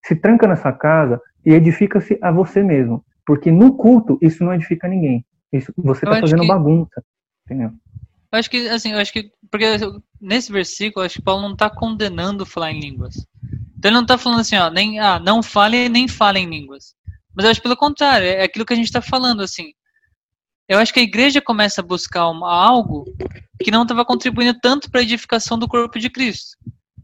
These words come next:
Speaker 2: Então é isso que ele tá falando. Ele tá falando assim: ó, "Não fale em línguas. Se você falar em línguas, você tá errado." Ele não tá falando isso. Mas talvez ele esteja falando assim: ó, "Muda um pouco o foco de vocês." Eu não tô falando que é errado falar isso. É isso que ele tá falando, ó, "E eu quero que todos vós faleis." Ou seja, ele tá se colocando assim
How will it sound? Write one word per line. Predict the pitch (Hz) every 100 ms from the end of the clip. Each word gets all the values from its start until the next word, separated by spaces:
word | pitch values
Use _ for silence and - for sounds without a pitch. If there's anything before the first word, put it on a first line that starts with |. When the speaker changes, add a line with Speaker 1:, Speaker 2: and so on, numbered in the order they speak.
| _
Speaker 2:
Então | 180 226
é |
isso | 254
que | -
ele | 240
tá | 233
falando. | 202 190
Ele |
tá | 240
falando | - 233
assim: | 202
ó, |
"Não | 190 247
fale | - 202 185
em | 165
línguas. | 156 131 131 - -
Se | 175
você | 196
falar | 226 220 196
em |
línguas, | 208 208
você | -
tá | 185
errado." | 156 151 151
Ele | 180
não |
tá | 214 269
falando | 233 196
isso. | 165 135 - _ _ _ _ _ -
Mas | 202
talvez | 233 254
ele | 269
esteja | 254 262
falando | 262 262
assim: | 247
ó, | 202 175
"Muda | 190 254 311
um | 302
pouco | 240 233 247
o |
foco | - 240 240
de | 233
vocês." | 233 277 - 285 151
Eu | 165
não |
tô | 165
falando | 214 226 214
que |
é | 190
errado | 170 170 156
falar | 165 147
isso. | 131 151
É |
isso | 143
que | 190
ele |
tá | 185
falando, | 170 135
ó, | _ _ _ - -
"E |
eu | 226
quero | - 190
que | 185 -
todos | 190 180
vós | 190 208 208
faleis." | - 285 269 160 - -
Ou | 214
seja, | 214 202
ele | 185
tá | 190
se | 196
colocando | 226 220 240
assim | 233 190